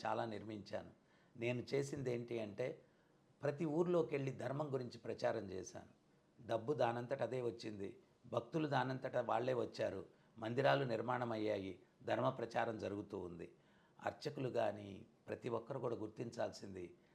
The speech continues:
ధర్మ బోధ అనేటువంటిది జరిగినప్పుడు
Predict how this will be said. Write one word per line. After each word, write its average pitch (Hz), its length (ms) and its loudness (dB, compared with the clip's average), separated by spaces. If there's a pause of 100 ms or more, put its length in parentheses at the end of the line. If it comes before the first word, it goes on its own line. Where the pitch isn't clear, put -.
(260)
ధర్మ 127 400 0
బోధ 123 380 2
అనేటువంటిది 113 760 -4
జరిగినప్పుడు 101 760 -4